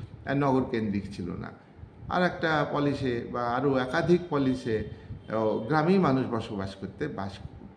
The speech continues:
ভালোবাসতো। আহ, মানে তেমন নগর গড়ে ওঠেনি বা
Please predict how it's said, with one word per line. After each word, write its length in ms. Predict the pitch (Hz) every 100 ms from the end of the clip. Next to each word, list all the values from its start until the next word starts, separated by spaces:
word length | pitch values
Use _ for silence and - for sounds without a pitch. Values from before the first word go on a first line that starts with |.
| -
ভালোবাসতো। 920 | 120 135 95 95 - - 147 104 - - - - - -
আহ, 80 | 143
মানে 440 | 143 143 139 131 131 -
তেমন 440 | 196 233 262 226
নগর 320 | 170 160 208 202
গড়ে 240 | 180 180
ওঠেনি 640 | 170 170 175 151 123 180 - - - 175
বা 320 | 180 170 165